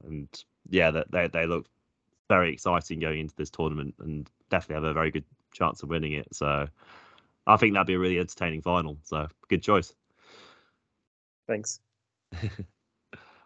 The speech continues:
Speaker 1: Awesome, awesome. Um, uh, yeah, that's, that's our episode. Uh, we're gonna wrap it up there. Um, William, this has been fantastic. Um, I, I've loved yeah, your, your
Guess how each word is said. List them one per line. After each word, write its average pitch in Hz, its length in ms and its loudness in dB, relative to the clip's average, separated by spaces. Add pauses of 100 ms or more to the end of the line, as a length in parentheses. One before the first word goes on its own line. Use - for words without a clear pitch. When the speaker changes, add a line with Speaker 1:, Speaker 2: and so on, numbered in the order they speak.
(120)
Speaker 1:
Awesome, 113 480 6
awesome. 98 560 2 (160)
Um, 117 460 10
uh, 123 60 2
yeah, 123 260 0
that's, - 320 2
that's 104 240 -4
our 107 180 0
episode. 87 540 -2 (100)
Uh, 87 200 0
we're 90 80 -2
gonna 101 100 0
wrap 107 240 0
it 95 60 -2
up 87 120 -2
there. 90 300 2 (160)
Um, 85 580 2
William, 113 260 6
this 104 100 0
has - 80 -16
been 98 120 -2
fantastic. 90 840 -4
Um, 82 600 4
I, 90 220 4
I've 95 160 6
loved 101 400 4 (460)
yeah, 104 140 6
your, 87 460 4 (240)
your 90 140 0